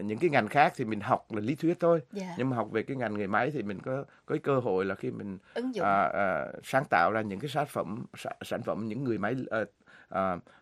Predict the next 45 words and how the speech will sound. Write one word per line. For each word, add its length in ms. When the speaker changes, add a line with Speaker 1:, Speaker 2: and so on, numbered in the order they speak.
Speaker 1:
à, 380
mới 420
thì 80
mình 140
Speaker 2:
Dạ. 80
Speaker 1:
thấy 120
rõ 120
ràng 220
là 180
nó, 260
nó, 280
nó 140
làm 160
việc 200
được 160
hay 80
không 240
Speaker 2:
Ừ. 60
Speaker 1:
khi 120
mình 140
áp 240
dụng 200
những 100
cái 100
phần 160
mềm 220
vào. 280
Là 80
cái 160
Speaker 2:
Ừ. 40
Speaker 1:
thú 80
vị 180
nhất 240
là 120
khi 200
mà 140
mình 300
bắt 200
đầu, 460
à, 40
mở 320
con, 420
turn 180
on 180
cái, 140